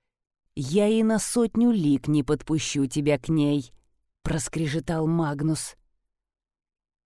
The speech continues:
«Отец поручил мне познакомиться с ней и рассказать о наших землях», тоном, подходящим для разговора с неразумным ребёнком,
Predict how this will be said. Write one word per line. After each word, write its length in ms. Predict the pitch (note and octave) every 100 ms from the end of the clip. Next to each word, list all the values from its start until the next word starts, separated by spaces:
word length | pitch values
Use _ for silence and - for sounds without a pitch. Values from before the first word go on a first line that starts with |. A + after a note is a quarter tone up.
| _ _ _ -
«Отец 580 | G3 F3+ - D3+ C#3+
поручил 560 | - A#3+ C#4+ - G3 F3
мне 240 | F#3+ A3
познакомиться 1000 | B3 B3 G3 G3 F#3+ - D3 E3 G#3 F4
с 100 | E4+
ней 340 | F#3 D3 C3 - _ _ -
и 160 | D4+
рассказать 800 | C#4+ C#4+ - A3 G3 D3 D#3+ B3
о 100 | G4
наших 400 | E4 D4 - C#4
землях», 720 | G#3 D3+ D#3 D3 D3+ D3+ - - _ _ _ _ _ _ _
тоном, 380 | G#3+ G3 G3 F#3+
подходящим 720 | G3+ - G3+ G3 G3 - G3+
для 160 | F3+ G3
разговора 480 | G3 F#3 G3 G#3
с 100 | G#3
неразумным 680 | G#3+ A3 A3+ F#3 G3 F3 E3+
ребёнком, 600 | F3 D#3+ G#3 C#4 E4 D4+